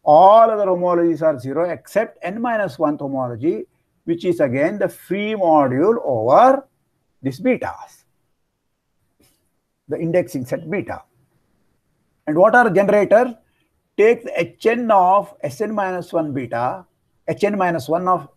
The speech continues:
H n mi-, H n minus one of S n minus one beta, that is infinite cyclic. Take generator there. So those will be the generators.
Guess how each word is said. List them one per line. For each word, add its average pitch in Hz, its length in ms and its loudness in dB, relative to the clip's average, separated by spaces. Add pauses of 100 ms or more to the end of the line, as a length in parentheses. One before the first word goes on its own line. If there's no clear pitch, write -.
H 139 160 -8
n 160 140 -2
mi-, 160 280 -4
H 127 200 -6
n 170 100 -2
minus 151 300 -4
one 165 220 -4
of 175 280 -2
S 139 140 -8
n 151 100 -2
minus 143 280 -4
one 120 160 -6
beta, 101 440 -6 (520)
that 160 160 6
is 180 100 -4
infinite 196 400 2
cyclic. 117 400 -2 (640)
Take 247 220 4
generator 233 460 4
there. 240 260 -2 (2500)
So 214 320 -8
those 233 320 4
will 208 180 -6
be 185 80 -4
the 233 160 2
generators. 120 560 -6